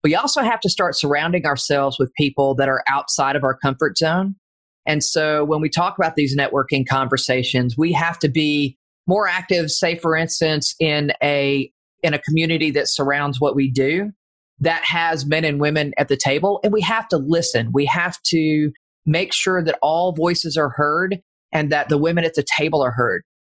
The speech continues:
I had a guy that worked for me one time that would never say anything in a staff meeting because he was hard of hearing. And so he was very conscious about his speech. Great employee, loved the guy.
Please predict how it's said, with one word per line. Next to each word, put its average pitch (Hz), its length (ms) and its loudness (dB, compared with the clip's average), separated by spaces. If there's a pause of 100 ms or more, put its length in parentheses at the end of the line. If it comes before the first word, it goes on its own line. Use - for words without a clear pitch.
(200)
I 170 140 0
had 185 140 0
a 151 60 0
guy 156 220 0
that 147 140 0
worked 156 220 0
for 151 120 0
me 147 260 2
one 147 200 0
time 139 300 0
that 147 120 0
would 143 160 2
never 165 540 0
say 139 240 0
anything 135 320 -2
in 127 80 0
a - 40 0
staff 117 320 -2
meeting - 360 -4 (400)
because 151 260 2
he 156 80 4
was 135 100 0
hard 139 220 0
of 135 60 0
hearing. 165 380 -2 (420)
And 147 180 0
so 151 200 0
he 147 120 0
was 139 140 2
very 147 500 0
conscious 143 520 0
about 131 380 0
his 131 220 0
speech. - 420 -6 (500)
Great 311 300 0
employee, 180 420 2
loved 214 280 0
the 190 80 2
guy. 131 340 0